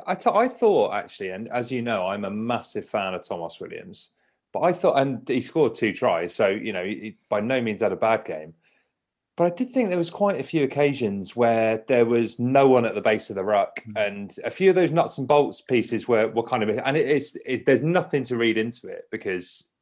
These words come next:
Speaker 1: it's just one of those, and let's be honest, it's a largely meaningless game, uh, in the, you know, in the, the meaningless season that we've had and the meaningless season that will follow. But it's,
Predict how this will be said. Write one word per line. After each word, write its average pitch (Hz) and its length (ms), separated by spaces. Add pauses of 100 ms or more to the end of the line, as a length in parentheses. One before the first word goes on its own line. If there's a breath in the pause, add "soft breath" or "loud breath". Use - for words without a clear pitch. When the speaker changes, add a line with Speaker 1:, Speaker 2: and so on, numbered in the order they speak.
(160)
Speaker 1:
it's 117 200
just - 200
one 110 160
of 101 40
those, 92 220
and 113 300
let's 113 180
be 117 100
honest, 95 260
it's 92 120
a 95 60
largely 98 480
meaningless 90 540
game, 92 360 (480 soft breath)
uh, 95 260
in 98 160
the, 90 280 (320)
you 107 120
know, 82 220 (160)
in 92 160
the, 92 160 (920)
the 95 200
meaningless 101 680
season 90 360
that 95 100
we've 98 160
had 92 320
and 92 180
the 90 220
meaningless 92 420
season 95 240
that 101 80
will 98 120
follow. 101 380 (360 soft breath)
But 98 280 (120)
it's, - 400